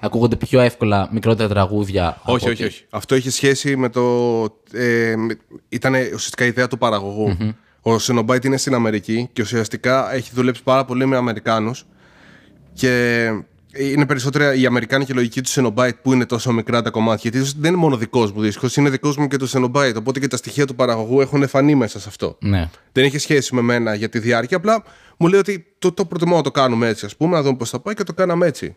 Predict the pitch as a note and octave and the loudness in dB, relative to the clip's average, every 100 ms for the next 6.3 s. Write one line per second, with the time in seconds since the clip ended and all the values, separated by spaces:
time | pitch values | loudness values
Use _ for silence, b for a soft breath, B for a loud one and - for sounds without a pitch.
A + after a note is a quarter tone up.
0 | _ - - E3 C3+ D3 D3+ D#3+ F3 C#3 | _ -12 0 2 4 2 0 0 0 0
1 | - A#2+ A2 A2 G#2 A2 G2+ G2 F#2 F2 | 0 -2 0 -2 -2 -2 -2 -4 -4 -4
2 | F2 F2+ _ _ - A3 A3+ G#3+ - - | -6 -10 _ _ -2 0 0 -2 -10 -10
3 | A#2+ G#2 A#2+ - - - G#2+ - E2+ E2 | -10 -6 -6 -6 -14 -8 -6 -4 -4 -6
4 | B B B B B B B B A#2+ - | B B B B B B B B -4 0
5 | A2+ G#2+ F#2+ _ D3+ E3 E3+ - A#2 G2+ | 0 0 -6 _ 0 2 -2 -4 0 2
6 | F#2+ F#2+ G2 | 2 0 -4